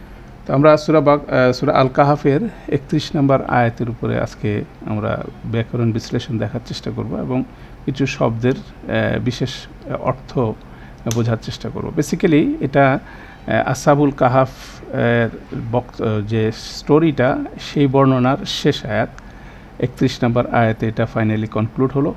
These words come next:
তারপরে এটার সাথে রিলেট হয়ে আবার বত্রিশ থেকে আরেকটা স্টোরি বর্ণিত হচ্ছে। তো এখানে basically একটা জান্নাতের বর্ণনা আছে।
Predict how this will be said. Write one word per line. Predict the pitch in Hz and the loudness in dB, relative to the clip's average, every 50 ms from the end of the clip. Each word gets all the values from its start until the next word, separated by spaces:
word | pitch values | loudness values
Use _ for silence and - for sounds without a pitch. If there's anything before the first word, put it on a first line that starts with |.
| - - - | -6 0 4
তারপরে | 147 139 139 139 - - 139 143 160 160 135 120 - - - | 4 4 4 4 2 0 2 2 2 2 -2 -6 -10 -6 -2
এটার | 139 127 120 156 151 - - - | -2 0 2 2 0 0 -2 -4
সাথে | - 143 - 143 | -4 -2 -2 0
রিলেট | 120 127 120 131 156 151 - | 0 2 4 4 2 2 2
হয়ে | - - 139 127 120 117 | 0 0 2 4 4 4
আবার | 113 110 107 123 151 - - - - - - - - - - - 110 | 4 4 4 2 0 0 -2 -6 -20 -20 -20 -20 -20 -12 -6 -2 0
বত্রিশ | 123 120 - - - 160 151 - - | 0 0 0 0 2 2 2 2 0
থেকে | - - 139 139 - 131 143 151 | 0 0 0 2 4 4 4 4
আরেকটা | 147 127 123 123 123 120 - - - 127 117 113 117 - | 4 2 2 2 2 0 -4 -2 2 2 2 2 2 -2
স্টোরি | - - - 131 117 113 113 | -6 -4 -2 0 0 0 0
বর্ণিত | 107 110 110 107 104 98 - - | 0 0 -2 -2 -2 -4 -6 -6
হচ্ছে। | 110 110 98 - - - - - - - - - - - - - - - | -8 -8 -8 -10 -12 -14 -14 -14 -14 -16 -20 -20 -20 -20 -20 -20 -12 -6
তো | - - | 0 4
এখানে | - 151 151 - 196 202 175 180 226 - - | 4 6 6 6 6 6 6 4 2 2 2
basically | - 151 143 - - 147 135 147 147 | 2 2 2 2 0 0 2 2 2
একটা | 139 - 151 | 2 2 2
জান্নাতের | 131 123 135 131 127 127 127 120 - 127 113 | 4 6 6 6 6 6 4 2 2 0 0
বর্ণনা | 113 117 113 110 110 107 107 101 98 | 2 2 2 2 2 2 2 0 0
আছে। | 107 - - 160 | -2 -4 -6 -10